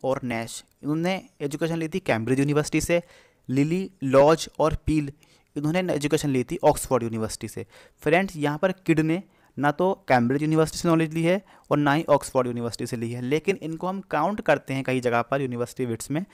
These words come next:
लेकिन अगर हम यहाँ यूनिवर्सिटी की बात करें तो थॉमस किड ने किसी भी यूनिवर्सिटी से इनमें से एजुकेशन नहीं ली है, तो करेक्ट आंसर यू-, थॉमस किड भी हो सकता है। लेकिन ये जो क्वेश्चन आया हुआ है, ये आप देख सकते हैं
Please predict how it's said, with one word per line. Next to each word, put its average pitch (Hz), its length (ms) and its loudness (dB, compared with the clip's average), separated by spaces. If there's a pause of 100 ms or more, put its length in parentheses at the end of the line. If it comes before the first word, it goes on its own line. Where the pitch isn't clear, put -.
(260)
लेकिन 160 180 -2
अगर 165 220 -2
हम 180 100 -6
यहाँ 180 120 -4
यूनिवर्सिटी 151 500 -2
की 180 60 2
बात 175 220 0
करें 190 200 -4 (600)
तो 135 300 -4 (320)
थॉमस 185 460 -6
किड 131 140 -6
ने 139 220 -6 (320)
किसी 165 180 -8
भी 180 100 -6
यूनिवर्सिटी 135 400 -6
से 131 140 -10
इनमें 123 180 -10
से 160 200 -10 (480)
एजुकेशन 127 380 -4
नहीं 151 260 -2
ली 120 140 -8
है, 107 140 -10 (180)
तो - 60 -16
करेक्ट 139 220 -4
आंसर 147 160 -6
यू-, 139 120 -8 (120)
थॉमस 127 200 -4
किड 131 160 -8
भी 135 80 -4
हो 147 80 -6
सकता 147 260 -10
है। 180 120 -6 (380)
लेकिन 180 400 -6 (180)
ये 143 280 -4
जो 196 80 -8
क्वेश्चन 160 340 -4
आया 139 200 -2
हुआ 131 140 -4
है, 139 140 -6
ये 151 80 -6
आप 143 180 -4
देख 143 120 -6
सकते 139 260 -10
हैं 143 160 -8